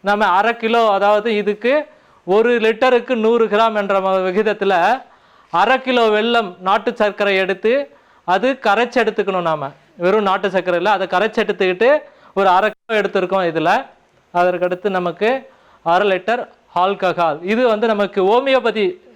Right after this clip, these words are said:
அஹ், கடையில வாங்கக்கூடிய, பயன்படுத்தக்கூடியது ஆல்கஹால். இந்த அஞ்சு இன்கிரீடியன்ட்ஸ் வச்சு தான் நம்ம வந்து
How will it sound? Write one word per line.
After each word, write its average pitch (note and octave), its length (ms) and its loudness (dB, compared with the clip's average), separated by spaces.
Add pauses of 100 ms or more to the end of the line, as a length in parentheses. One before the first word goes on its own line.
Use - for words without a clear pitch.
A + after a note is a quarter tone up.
(100)
அஹ், F#3 200 -2
கடையில F#3 380 -2
வாங்கக்கூடிய, F3 580 -2 (380)
பயன்படுத்தக்கூடியது F3 840 -2
ஆல்கஹால். E3+ 540 0 (200)
இந்த G#3+ 220 0
அஞ்சு A3+ 300 0
இன்கிரீடியன்ட்ஸ் A#3+ 720 0
வச்சு G3 320 0
தான் A3 160 2
நம்ம G3 200 -2
வந்து F3+ 200 -2